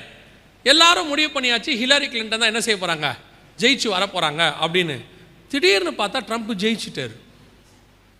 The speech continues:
எப்படி ஜெயிச்சாருன்னு இன்னும் யாருக்குமே தெரியாது. அமெரிக்க மக்களுக்கே அது ஒரு, அஹ், அதிர்ச்சி தான், எப்படி இவர் ஜெயிச்சாருன்னு. அதுக்கு என்னென்னவோ காரணம் சொன்னாங்க. ஆனா என்னை பொறுத்த வரைக்கும் நான் சொல்லுவேன்,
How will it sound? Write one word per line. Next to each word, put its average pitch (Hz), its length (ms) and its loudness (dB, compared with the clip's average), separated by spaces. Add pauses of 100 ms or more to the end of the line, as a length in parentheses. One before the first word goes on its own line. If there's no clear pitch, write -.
(260)
எப்படி 262 320 2
ஜெயிச்சாருன்னு 254 460 0
இன்னும் 247 220 -4
யாருக்குமே 226 480 -2 (760)
தெரியாது. 226 560 0 (800)
அமெரிக்க 311 540 2
மக்களுக்கே 262 500 0
அது 233 200 0
ஒரு, 151 480 -4 (680)
அஹ், 185 360 2
அதிர்ச்சி 190 420 0
தான், 160 280 -2
எப்படி 220 300 -4
இவர் 196 160 -2
ஜெயிச்சாருன்னு. 180 680 -2 (300)
அதுக்கு 196 280 0
என்னென்னவோ 196 360 0
காரணம் 196 420 -4
சொன்னாங்க. 160 320 -2
ஆனா 170 180 -6
என்னை 180 320 -4
பொறுத்த 180 280 -8
வரைக்கும் 170 280 -8
நான் 156 220 -6
சொல்லுவேன், 160 480 -4